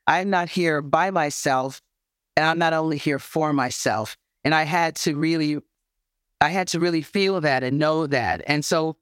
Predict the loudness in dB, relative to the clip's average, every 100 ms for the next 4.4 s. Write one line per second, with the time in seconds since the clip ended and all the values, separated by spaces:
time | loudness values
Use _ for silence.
0 | _ -2 -2 2 0 2 0 0 -2 0
1 | -2 0 -2 0 0 -2 -2 -2 -2 -6
2 | -2 0 0 -2 0 -2 0 -2 -2 -8
3 | _ _ -2 0 0 0 0 0 0 2
4 | 0 0 -2